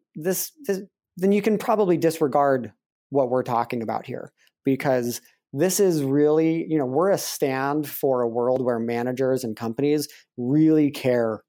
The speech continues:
about their people and their well-being and their long-term benefit from having worked at your company. And so if you can start to feel into if that's something you want, then it's like, you know, it's, it's like a seed where you plant it and you grow it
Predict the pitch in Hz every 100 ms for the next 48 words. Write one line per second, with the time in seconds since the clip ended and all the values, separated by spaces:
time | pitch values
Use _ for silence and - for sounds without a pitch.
0 | _ 120 110 107 107 - 113 143 147 147
1 | 120 117 110 117 107 117 127 151 165 -
2 | - - 123 113 123 110 110 117 123 127
3 | 127 123 - 120 117 113 98 113 123 131
4 | 156 156 - _ _ 135 120 120 117 117
5 | 104 117 113 - 120 107 104 104 110 -
6 | 185 139 _ _ _ _ - 135 127 -
7 | 131 123 120 117 _ _ _ - 165 170
8 | 220 214 185 151 139 - - 139 139 156
9 | - 147 131 120 - _ _ _ - -
10 | - 151 151 139 135 143 143 143 127 117
11 | 208 - - 139 143 131 143 135 135 127
12 | 110 107 107 151 190 165 151 147 147 160
13 | - 165 160 143 - - 147 147 160 160
14 | - - 226 143 98 117 127 127 123 165
15 | 180 175 123 123 127 120 117 151 170 113